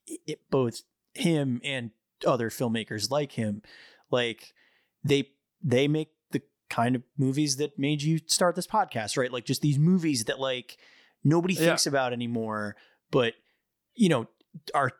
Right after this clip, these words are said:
Speaker 1: are some misses? Hundred percent, right? Like, definitely.
Speaker 2: Well, mo-, mo-, and movies that exist less and less, right?
Speaker 1: Yeah.
Speaker 2: Like, like, like, like Cousins. It,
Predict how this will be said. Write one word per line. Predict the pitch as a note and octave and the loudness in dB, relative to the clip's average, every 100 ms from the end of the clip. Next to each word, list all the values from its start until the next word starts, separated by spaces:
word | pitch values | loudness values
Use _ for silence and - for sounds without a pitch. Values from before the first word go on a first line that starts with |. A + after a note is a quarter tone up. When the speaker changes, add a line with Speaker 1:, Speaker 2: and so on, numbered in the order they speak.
| - | -2
Speaker 1:
are | A#2 | 0
some | - E3+ D#3 D#3+ | 0 0 0 -2
misses? | E3 - G3+ G3+ F#3 - | -4 0 0 0 -4 -4
Hundred | G3 E3+ | -2 -2
percent, | E3 D#3 - F#2+ | -2 -2 -2 -4
right? | G#2+ A2+ | -4 -4
Like, | A#2 A2 - _ | -4 -6 -14 _
definitely. | D3 C3+ B2 A2+ G#2+ G2+ - - | 0 0 -2 -6 -6 -4 -4 0
Speaker 2:
Well, | C4+ | 2
mo-, | A#3+ C#4+ | 4 2
mo-, | G#3+ C4 | 0 -2
and | A3+ G#3+ | -2 -4
movies | A#3+ A#3+ F#3+ | -6 -4 0
that | G#3 | 0
exist | F#3 C3+ D3+ F3 - - | 0 0 2 0 -2 -4
less | C#3+ D3+ C#3+ | 0 0 -2
and | D#3+ C#3 | -2 0
less, | D#3 C#3+ - - | 0 -2 -2 0
right? | C#3+ C#3 | 0 2
Speaker 1:
Yeah. | C#3+ C#3 | 4 2
Speaker 2:
Like, | C3+ - | 0 -6
like, | D3+ C#3+ C3+ | -4 -4 -4
like, | D#3 C#3+ C3+ - | -4 -6 -6 -6
like | D3 C#3 - | -4 -4 -6
Cousins. | - F3+ G3+ F3 D#3+ C3+ B2+ B2 - - _ _ _ _ _ _ _ _ _ _ _ _ _ _ _ - | -4 0 0 0 0 0 -2 -2 -2 -4 _ _ _ _ _ _ _ _ _ _ _ _ _ _ _ -4
It, | E3 | -4